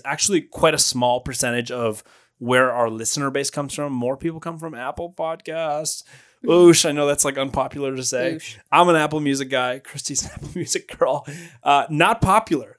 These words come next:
Speaker 1: these days. I feel like we're, like, the underdogs.
Speaker 2: I
Speaker 1: But
Speaker 2: know.
Speaker 1: that's crazy. Fifty-two countries.
Speaker 2: I don't even think I could list off fifty-two countries by heart. And we have
Speaker 1: Yeah, I
Speaker 2: fifty-two
Speaker 1: don't, I don't know
Speaker 2: countries.
Speaker 1: if you could either.
Speaker 2: <laughs> I,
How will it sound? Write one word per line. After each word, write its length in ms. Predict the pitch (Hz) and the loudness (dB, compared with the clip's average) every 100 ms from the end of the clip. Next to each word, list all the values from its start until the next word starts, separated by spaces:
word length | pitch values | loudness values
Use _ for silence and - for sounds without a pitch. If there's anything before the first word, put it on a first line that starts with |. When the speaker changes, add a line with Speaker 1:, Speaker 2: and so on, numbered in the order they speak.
| - | -6
Speaker 1:
these 180 | 147 123 | -4 2
days. 240 | 127 113 | 0 0
I 60 | 127 | -4
feel 140 | 160 | -4
like 160 | 175 165 | -4 -6
we're, 80 | 156 | -6
like, 200 | 147 139 | -6 -4
the 120 | 135 | -8
underdogs. 560 | 123 143 127 - - - - | -8 -10 -12 -16 -16 -14 2
Speaker 2:
I 40 | |
Speaker 1:
But 140 | 180 | 2
Speaker 2:
know. 260 | 165 156 190 - | 2 -2 -12 0
Speaker 1:
that's 240 | 202 233 | 2 4
crazy. 440 | - 214 208 208 151 | 2 2 4 4 2
Fifty-two 880 | - 202 202 226 208 196 - 196 175 | 6 6 6 0 -6 -2 -2 -2 -2
countries. 300 | 175 175 254 | 0 2 4
Speaker 2:
I 40 | |
don't 120 | 494 | 4
even 180 | 466 427 | 4 2
think 180 | 349 311 | 0 2
I 120 | 294 | 0
could 160 | 262 247 | 0 -2
list 240 | 254 - | -2 0
off 160 | 262 - | -2 -2
fifty-two 440 | 247 - 214 226 | -10 -10 -10 -8
countries 680 | 226 214 214 202 196 - - - | -8 -8 -6 -8 -6 -8 -10 -6
by 220 | 185 180 | 0 2
heart. 240 | 196 262 - _ _ _ _ | 4 2 -2 _ _ _ _
And 120 | 196 | -6
we 100 | 208 | -4
have 140 | 226 196 - | -6 -8 -10
Speaker 1:
Yeah, 120 | 156 | -8
I 20 | |
Speaker 2:
fifty-two 200 | 240 170 | -6 -8
Speaker 1:
don't, 160 | 220 - | -8 -8
I 60 | |
don't 80 | 240 | -8
know 40 | 185 | -6
Speaker 2:
countries. 300 | 202 180 160 | -6 -6 -8
Speaker 1:
if 60 | |
you 80 | 156 | -10
could 160 | 165 151 | -8 -6
either. 240 | 139 - | -6 -4
Speaker 2:
<laughs> 40 | - | 0
I, 200 | 214 | 0